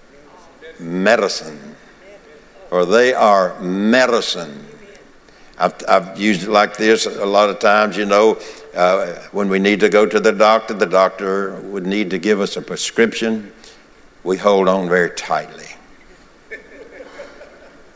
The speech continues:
"That's my medicine. I'm putting it right here in the refrigerator, and don't anybody move it." We're attending to it. We're taking care of it.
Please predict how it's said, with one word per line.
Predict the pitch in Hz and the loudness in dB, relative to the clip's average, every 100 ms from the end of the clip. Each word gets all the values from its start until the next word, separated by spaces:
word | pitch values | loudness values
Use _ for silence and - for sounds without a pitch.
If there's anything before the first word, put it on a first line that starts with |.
| _ _ - - | _ _ -20 -12
"That's | 82 101 - | -2 0 2
my | 101 101 | 0 2
medicine. | 104 127 101 - 78 71 - - - - - - - | 2 2 0 -6 -10 -16 -20 -20 -20 -20 -20 -20 -10
I'm | 87 87 | -8 0
putting | 113 92 | 0 0
it | 98 | 2
right | 107 110 | 4 4
here | 110 113 | 2 2
in | |
the | 98 | 0
refrigerator, | 92 147 101 101 92 82 | 2 2 2 2 2 0
and | 85 | 0
don't | 98 90 | 0 0
anybody | 110 123 127 139 | 2 6 6 6
move | 135 131 82 | 4 2 0
it." | - - - - - - - - - - - - - - - - - - - - - - _ _ - - | -6 -14 -20 -20 -20 -20 -20 -20 -20 -20 -20 -20 -20 -20 -20 -20 -20 -20 -20 -20 -20 -20 _ _ -20 -4
We're | 107 107 | 2 4
attending | 95 90 156 156 113 90 80 | 4 0 2 2 2 0 -2
to | 92 76 | -4 -4
it. | 71 - - - - - - - - - - - | -8 -12 -20 -20 -20 -20 -20 -20 -20 -20 -20 -20
We're | - | -14
taking | - 117 110 101 | 0 0 2 -6
care | - 156 131 101 | 2 4 6 4
of | 85 71 | 2 -2
it. | 73 - | -10 -14